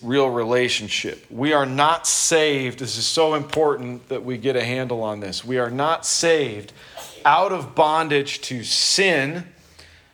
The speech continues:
and slavery to iniquity into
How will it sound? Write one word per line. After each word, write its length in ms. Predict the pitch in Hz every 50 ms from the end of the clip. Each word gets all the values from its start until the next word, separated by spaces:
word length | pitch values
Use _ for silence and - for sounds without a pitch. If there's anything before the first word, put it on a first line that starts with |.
| _ _ _ _
and 460 | - - 131 127 127 123 120 120 120 -
slavery 920 | - - - - 156 170 175 175 180 180 - 147 156 147 143 139 135 131
to 440 | 135 - - 160 151 147 143 139 139
iniquity 960 | - - 147 135 135 147 170 175 175 - 135 131 113 110 110 113 113 117 120 - _ _ _ _ _ _ _ _ _ _ _
into 600 | - 202 190 190 180 175 - - 160 160 151 147